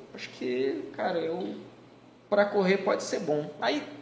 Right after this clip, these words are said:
veio mais uma desculpa, porque eu tenho, eu sofri um acidente de carro, então tenho prótese na perna, tenho a bacia toda amarrada. Eu falei, "Ah, não, não dá pra correr."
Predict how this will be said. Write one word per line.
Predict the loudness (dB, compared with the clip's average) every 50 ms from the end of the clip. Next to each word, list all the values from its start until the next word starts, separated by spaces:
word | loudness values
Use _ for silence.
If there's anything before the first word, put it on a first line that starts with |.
| -6
veio | 4 6 6 8 8
mais | 6 4 4 4
uma | 2 0 0
desculpa, | 0 -2 -4 -4 -4 -4 -6 -6
porque | -8 -6 -4 -4
eu | -4
tenho, | -2 -2 -2 -2 -2 -2 -4 -4 -6
eu | -8 -4
sofri | -4 -4 -2 0 -2
um |
acidente | -2 -2 -2 -4 -4 -4 -4 -6
de | -4
carro, | -2 0 0 0 -2 -4
então | -6 -6 -6
tenho | -4 -4 -4
prótese | 0 2 2 2 2 0 -2
na | -2 0
perna, | 2 4 4 4
tenho | 4 2 2 4
a | 4 4 2
bacia | 4 4 4 4 4 2 0 0 0
toda | 0 0 -2 0
amarrada. | 0 0 0 0 -2 -4 -4 -6
Eu | -8
falei, | -6 -6 -6
"Ah, | -6 -6 -8 -10 -10 -12 -12
não, | -12
não | -12 -14 -14 -16 -16 -12 -10
dá | -10 -10
pra | -10 -12
correr." | -16 -16 -16 -16 -16